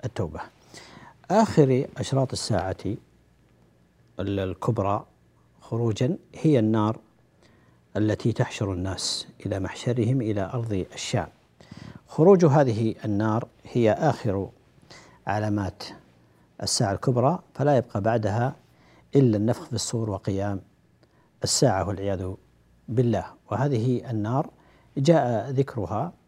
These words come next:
في ال-، ال-، ال-، ال-، ال-، ال-، ال-، الحديث ال-، ال-، التي أشرنا إليها قبل قليل،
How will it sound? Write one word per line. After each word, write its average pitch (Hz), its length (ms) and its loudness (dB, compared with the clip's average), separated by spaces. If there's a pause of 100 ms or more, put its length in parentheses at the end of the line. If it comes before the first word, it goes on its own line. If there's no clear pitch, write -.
(380)
في 143 320 2
ال-، 113 160 0
ال-، 92 180 -2
ال-، 87 200 -6
ال-، 90 220 -6
ال-، 90 1200 -14 (920)
ال-، - 0 -
ال-، 98 560 -8
الحديث - 480 -2
ال-، 80 140 -6
ال-، 80 180 -8
التي 95 380 -8
أشرنا 120 360 -4
إليها 101 280 -4
قبل 87 400 -8 (220)
قليل، 110 380 -4